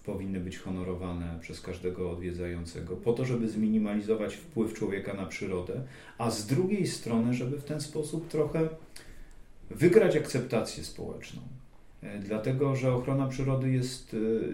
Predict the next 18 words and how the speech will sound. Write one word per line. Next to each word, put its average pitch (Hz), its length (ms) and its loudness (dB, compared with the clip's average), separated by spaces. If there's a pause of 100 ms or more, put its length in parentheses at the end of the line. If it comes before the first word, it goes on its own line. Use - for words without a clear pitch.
(260)
e, - 40 -6
działaniem 123 840 4
trudnym 135 520 2
i 127 40 4
czasami 113 400 0
kontrowersyjnym. 95 880 -6 (340)
I 104 60 -4
bez 123 400 2
wsparcia 117 960 0 (460)
ze 107 120 -6
strony 127 320 2
społeczeństwa 123 720 0
bardzo 135 300 0
trudno 135 420 0
jest 131 120 0
ochronę 131 340 0
przyrody 131 320 -2
prowadzić. 135 720 -2